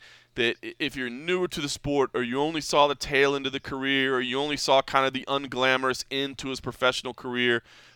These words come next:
um, you don't really know all about Stephan Bonnar, and you can't forget that moment. And then I'll,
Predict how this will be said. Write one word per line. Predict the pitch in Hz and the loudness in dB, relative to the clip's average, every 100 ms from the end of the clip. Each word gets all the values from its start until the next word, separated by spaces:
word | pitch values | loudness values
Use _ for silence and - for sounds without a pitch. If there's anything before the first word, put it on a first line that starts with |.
| - | 0
um, | 113 113 92 | 2 2 -2
you | 123 | -4
don't | 151 185 147 | 2 2 2
really | 151 139 | -2 2
know | 127 123 117 | 6 6 6
all | - 113 113 | 4 4 4
about | 110 104 98 | 6 4 4
Stephan | 110 104 101 | -2 -6 -2
Bonnar, | 104 104 | 0 2
and | 98 113 | 0 -4
you | |
can't | - - 151 - | -8 -2 -2 -2
forget | 127 113 110 | -4 -8 -2
that | 107 | -2
moment. | 110 110 113 120 | 0 -2 -2 -4
And | 175 | -2
then | 196 | 2
I'll, | 196 | 2